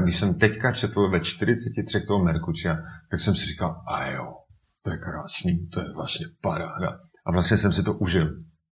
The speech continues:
Poprvý. Kdybych tohle já dostal vlastně na Damu,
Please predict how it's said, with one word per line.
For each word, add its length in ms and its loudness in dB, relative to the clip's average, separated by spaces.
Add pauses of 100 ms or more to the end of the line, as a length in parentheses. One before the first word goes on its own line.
(300)
Poprvý. 480 8 (1500)
Kdybych 360 6
tohle 240 10
já 120 10
dostal 360 4
vlastně 440 2 (460)
na 200 2
Damu, 420 8